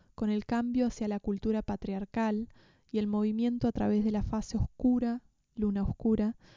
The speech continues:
de la que habla esta historia de ella. Y hasta ahora, un tiempo de renacimiento, luna nueva de nuevo. Se puede ver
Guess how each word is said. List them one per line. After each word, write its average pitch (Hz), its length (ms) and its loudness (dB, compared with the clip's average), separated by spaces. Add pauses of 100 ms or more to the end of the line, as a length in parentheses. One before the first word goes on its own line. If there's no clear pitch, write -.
(200)
de 214 140 4
la 202 120 2
que 208 160 0
habla 202 240 2
esta 202 200 0
historia 196 540 2
de 196 160 2
ella. - 360 -4 (440)
Y 233 100 6
hasta 233 280 6
ahora, 240 400 4 (120)
un 208 220 -2
tiempo 214 360 0
de 202 80 4
renacimiento, 196 1040 -2 (160)
luna 214 340 2
nueva 202 380 2
de 202 120 0
nuevo. 185 440 -4 (880)
Se - 180 -2
puede 226 280 6
ver 220 260 4